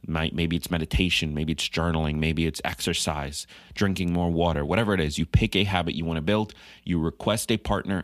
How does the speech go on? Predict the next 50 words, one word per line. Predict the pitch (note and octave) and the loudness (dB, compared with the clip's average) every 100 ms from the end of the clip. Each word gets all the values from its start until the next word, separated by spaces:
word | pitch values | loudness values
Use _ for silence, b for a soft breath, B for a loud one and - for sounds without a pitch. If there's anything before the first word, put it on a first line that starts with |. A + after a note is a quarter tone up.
| - | -2
and | |
you're | F2 | 0
matched | E2+ F2 G2 - | 0 0 0 -2
with | - F2 | -4 -2
an | F2 | -2
accountability | E2+ F#2 G2+ F2+ E2 D#2+ | 0 0 0 2 0 -2
partner | - E2+ F2 D#2+ | -4 -6 -4 -6
who's | F2+ E2 - | -4 -6 0
also | A2 A#2+ - A#2 | 2 2 2 0
building | F#2 G#2 A2 A2 G2+ | 2 2 2 2 2
that | F#2+ - | 0 -2
same | - G#2+ G2 | 2 2 2
habit. | G2 G2+ D#2+ - b b b b b | 2 0 -2 -8 b b b b b
For | G2+ | 0
the | G2 | 2
next | G#2 G2+ | 2 0
twenty-one | - G#2+ G2+ G2 | -2 0 2 4
days, | G2+ G2+ F2+ | 6 6 4
you | F2 | 2
work | F#2 F#2+ | 2 2
together, | - F2 E2+ D#2 | 2 2 4 2
support | - - G#2 | -2 0 2
each | F#2 - | 2 2
other, | E2+ D#2+ | 0 0
keep | - G#2+ G2+ | 0 -2 -2
each | G2 | -2
other | F#2 F#2 | 0 2
on | E2+ | 0
track, | D#2+ - G#2 - | -2 0 0 0
keep | - F2+ | -2 -2
each | G#2+ F#2 | -2 -2
other | E2+ | -2
motivated, | D#2 G2+ G2+ E2+ D2+ D2 | 0 2 2 0 -4 -6
pick | - B2 B2 | -4 -4 -2
each | G#2 G#2+ | -4 -2
other | G2 G2 - | -2 -4 -2
up | A2+ - | -4 -2
when | F2+ E2 | -4 -2
you're | D#2 | -4
down. | D2 G2 A#2 G#2 E2+ B B B B B B - | -2 0 2 0 -2 B B B B B B -4
And | F2+ | 0
by | F2+ F2 | 2 2
the | G2+ | 2
end | G2 | 2
of | F#2 | 2
those | F2+ - | 0 0
twenty-one | F#2+ F2+ E2+ | 0 0 0
days, | F2 F2 D#2+ | 2 0 0
you've | E2+ E2+ | -6 -2
got | F2 F2 | 0 -2